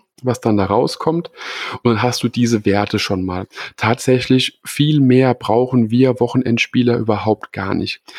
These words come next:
Ob du jetzt auf dein, deine Wedge, ähm, Bälle, nenn ich's jetzt einfach mal, äh, achttausend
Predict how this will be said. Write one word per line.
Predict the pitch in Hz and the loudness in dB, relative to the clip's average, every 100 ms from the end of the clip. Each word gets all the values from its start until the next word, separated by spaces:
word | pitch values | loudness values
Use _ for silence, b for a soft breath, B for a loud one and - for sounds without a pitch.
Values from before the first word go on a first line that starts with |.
| B B | B B
Ob | 120 - | -6 -2
du | 135 135 | 2 4
jetzt | 123 - | 2 -2
auf | - 92 - 110 - | -8 -6 -4 -4 0
dein, | 117 110 110 110 | 2 4 2 0
deine | 117 110 110 107 | 0 2 2 4
Wedge, | 139 - - - 117 | 2 0 -8 -6 0
ähm, | 113 110 110 104 - | 2 2 2 -2 0
Bälle, | 110 113 110 | 2 4 4
nenn | 120 110 | 2 2
ich's | - | 0
jetzt | 117 | -4
einfach | 120 113 110 | -4 -4 -2
mal, | 107 107 107 - _ _ _ _ _ - | 0 0 -2 -8 _ _ _ _ _ -8
äh, | 107 - | -4 -2
achttausend | 120 - 127 123 123 131 | -4 -4 0 2 4 2